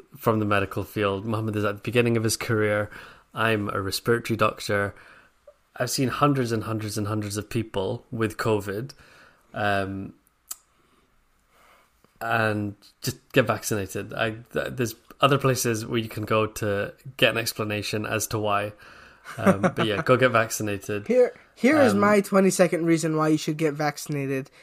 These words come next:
Speaker 1: Yeah.
Speaker 2: Everyone's doing it. If you don't do it, you're gonna get some serious fomo, and you're gonna be the only one who hasn't done it. So just do it, 'cause everyone's doing it.
Speaker 1: Exactly.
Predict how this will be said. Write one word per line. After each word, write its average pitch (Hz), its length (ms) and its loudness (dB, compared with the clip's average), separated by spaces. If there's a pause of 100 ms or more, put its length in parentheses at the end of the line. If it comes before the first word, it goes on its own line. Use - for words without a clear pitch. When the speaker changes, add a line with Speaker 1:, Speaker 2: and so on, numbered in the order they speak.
(120)
Speaker 1:
Yeah. 113 320 -4 (100)
Speaker 2:
Everyone's 233 500 12
doing 190 340 12
it. 190 200 8
If 170 140 -2
you 185 80 6
don't 214 240 8
do 185 180 8
it, 185 160 6
you're 175 160 6
gonna 175 160 4
get 170 180 6
some 170 200 -4
serious 233 720 4
fomo, 160 720 6
and 156 420 -2
you're 170 120 2
gonna 180 100 4
be 190 60 4
the 196 100 6
only 185 260 6
one 180 200 8
who 165 80 2
hasn't 156 320 2
done 151 180 0
it. 143 160 -4
So 156 140 -8
just 165 260 -6
do 160 160 2
it, 143 160 0
'cause - 160 -16
everyone's 165 340 -8
doing 151 260 -2
it. 135 200 -12 (600)
Speaker 1:
Exactly. 117 580 -10